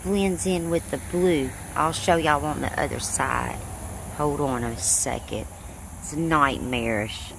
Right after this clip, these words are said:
They are hammering it. And you know, most family,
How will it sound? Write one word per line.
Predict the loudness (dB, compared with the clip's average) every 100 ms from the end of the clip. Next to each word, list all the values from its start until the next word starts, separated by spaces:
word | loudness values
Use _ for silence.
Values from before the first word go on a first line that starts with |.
| -12 -12 -12 -12 -12 -12 -12 -4
They | 2 2 2
are | -2 -2
hammering | 0 2 4 2 0 -2
it. | -4 -10 -14 -14 -14 -14 -14 -14 -12 -2
And | 0 2
you |
know, | 4 4 4 0 -10 -12 -14 -14 -14 -2 6
most | 8 6 2
family, | 4 4 4 2 -2